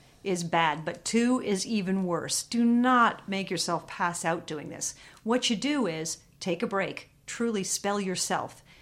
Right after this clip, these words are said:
sit back on your heels, take a couple of really deep breaths,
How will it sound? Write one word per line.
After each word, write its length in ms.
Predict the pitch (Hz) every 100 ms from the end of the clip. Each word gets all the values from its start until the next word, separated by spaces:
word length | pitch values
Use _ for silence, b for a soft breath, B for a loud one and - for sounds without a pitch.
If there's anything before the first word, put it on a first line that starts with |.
| b
sit 260 | - 220
back 260 | 175 170 170
on 80 | 202
your 120 | 202
heels, 460 | 170 190 151 - - b b b _
take 260 | 185 240
a 60 | 240
couple 420 | - - 214 220
of 180 | 185 170
really 260 | 196 202 196
deep 340 | 175 196 -
breaths, 500 | 175 165 131 -